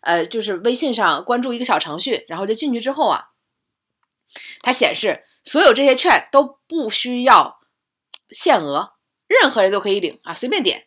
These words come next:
啊，家具什么，它包括了什么，呃，冰箱、彩电、洗衣机、电脑啊，等等等等吧，就是这些你只要点了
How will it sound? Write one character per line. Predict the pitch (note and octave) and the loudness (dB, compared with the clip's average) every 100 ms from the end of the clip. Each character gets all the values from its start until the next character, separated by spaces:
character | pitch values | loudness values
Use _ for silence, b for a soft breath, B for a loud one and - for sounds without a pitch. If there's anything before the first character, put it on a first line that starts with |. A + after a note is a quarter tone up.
| _ | _
啊， | D#3 | -20
家 | D3 A3 G3 | -4 0 2
具 | G3+ A3+ F#3 | 0 -4 -6
什 | G3 | -4
么， | F#3 D#3+ | -6 -6
它 | G#3+ | -2
包 | A3+ A3 | 2 2
括 | A3+ G#3 | 2 0
了 | F3 | -2
什 | F3 | -4
么， | E3+ E3+ B B | -6 -6 B B
呃， | - D#3+ | -6 -4
冰 | F#3+ F#3 | -4 -6
箱、 | F#3+ G3+ F3 | -4 -2 -2
彩 | G3 F3 | -2 -8
电、 | - F#3 D#3+ | -6 -6 -6
洗 | - E3 | -8 -10
衣 | F#3 | -12
机、 | F3 F#3+ | -12 -10
电 | B3 A3 F3 | -2 -2 0
脑 | D#3 - D3+ D3+ b b b | -2 -2 -2 -2 b b b
啊， | - | -8
等 | E3 F3+ C#4 | -2 0 0
等 | E3+ | 0
等 | F#3 | -2
等 | G#3 D3 | -4 -4
吧， | C#3+ | -6
就 | F#3 | -6
是 | A3+ G#3+ | -4 -4
这 | C4 | -6
些 | B3 A3+ G3 _ | -2 -2 -4 _
你 | A#3 | -6
只 | C4+ A3 | 0 2
要 | B3 | 2
点 | A3 - | 0 2
了 | E3 A3+ | 2 2